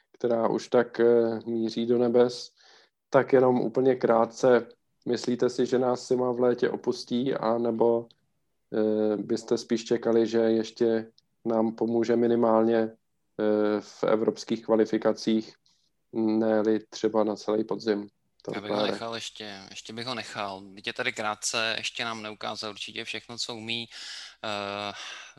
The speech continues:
Speaker 2: myslím si, že má ještě v čem se zlepšovat, a krom zakončení, takže já bych ho nechal a ještě ať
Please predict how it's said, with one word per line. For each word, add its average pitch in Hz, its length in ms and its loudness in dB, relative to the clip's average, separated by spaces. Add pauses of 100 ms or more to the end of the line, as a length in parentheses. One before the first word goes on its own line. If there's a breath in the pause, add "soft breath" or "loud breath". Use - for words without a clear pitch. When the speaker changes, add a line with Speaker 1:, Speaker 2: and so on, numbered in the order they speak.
Speaker 2:
myslím 107 500 -10
si, 107 180 -2
že 107 240 -4
má 101 380 -8
ještě 107 320 -8 (260)
v - 80 -20
čem 131 180 -4
se 143 160 -2
zlepšovat, 127 560 -4 (220)
a 110 120 -10
krom 120 280 -10
zakončení, 117 680 -12 (440 loud breath)
takže 104 360 -8
já 110 200 -2
bych 110 140 -12
ho 120 80 -8
nechal 110 580 -4
a 104 320 -6
ještě 104 440 -8 (180)
ať 98 100 -14